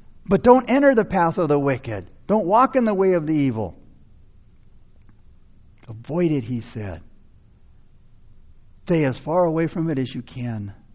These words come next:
Then he goes on to speak about his heart. Notice verse thirty-six. He says, "Incline my heart to your testimonies and not to covetousness." The heart.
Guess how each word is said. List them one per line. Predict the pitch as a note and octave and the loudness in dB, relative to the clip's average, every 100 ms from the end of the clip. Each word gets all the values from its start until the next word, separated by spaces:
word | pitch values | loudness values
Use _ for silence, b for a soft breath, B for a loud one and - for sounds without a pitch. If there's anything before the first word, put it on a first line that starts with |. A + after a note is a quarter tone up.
| - - - - - - - - - - - - - - - | -20 -20 -20 -20 -20 -20 -20 -20 -20 -20 -20 -20 -20 -20 -2
Then | C#3+ | 2
he | D3+ | 2
goes | D#3 D3+ | 2 0
on | D3 D3+ | 0 -2
to | C#3+ | -2
speak | - - C#3+ | -6 -6 -6
about | D3+ C#3 C#3 | -6 -4 -4
his | C3+ - | -4 -8
heart. | - C#3+ C3+ A#2+ | -12 -4 -4 -2
Notice | C#3+ C#3+ B2+ | -4 -4 -4
verse | D3 - | -8 -6
thirty-six. | D3 C#3 B2+ - C3+ B2 | -6 -4 -4 -4 -6 -4
He | C#3+ | -8
says, | B2+ C#3+ | -4 -4
"Incline | C#3 C3 - C#3+ D#3+ D#3+ | -2 -4 -2 0 2 0
my | C#3+ C3+ | -2 -4
heart | B2 D#3 D3+ - | -2 2 2 0
to | - | -4
your | B2+ B2+ | -4 -4
testimonies | - D3 - C#3+ C#3+ D3 C#3+ B B B - | -2 -4 -2 -2 0 0 -2 B B B -8
and | B2+ A#2+ B2 | -4 0 2
not | C3+ C3+ - - | 2 0 -4 -10
to | C3+ | -10
covetousness." | - B2 A2+ A2+ - G#2 - F#2+ F2+ - - - - - - - - - - - - - - - - - | -8 -6 -6 -8 -10 -12 -10 -10 -10 -16 -20 -20 -20 -20 -20 -20 -20 -20 -20 -20 -20 -20 -20 -20 -20 -12
The | C#3+ C#3+ | -8 -6
heart. | D#3+ G3+ F3+ - | -4 -6 -6 -12